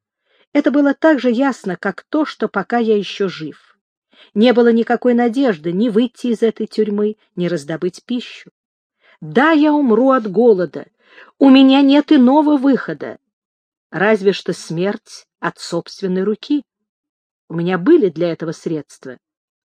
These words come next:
Но странное дело, безумие, которое раньше толкало меня на такой поступок, теперь прошло. Я раздумывал о смерти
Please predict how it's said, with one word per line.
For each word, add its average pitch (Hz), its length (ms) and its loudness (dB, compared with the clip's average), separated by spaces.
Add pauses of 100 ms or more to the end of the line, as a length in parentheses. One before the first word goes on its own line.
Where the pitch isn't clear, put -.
(420)
Но 196 140 -2
странное 302 520 -2
дело, 208 360 -2
безумие, 214 880 0 (760)
которое 254 400 4
раньше 226 480 -2
толкало 196 540 -2
меня 170 260 -6
на 165 100 -8
такой 185 300 -8
поступок, - 580 -10
теперь - 300 -10
прошло. 247 480 -6 (960)
Я 170 240 -2
раздумывал 285 540 0
о 262 80 0
смерти 262 600 -2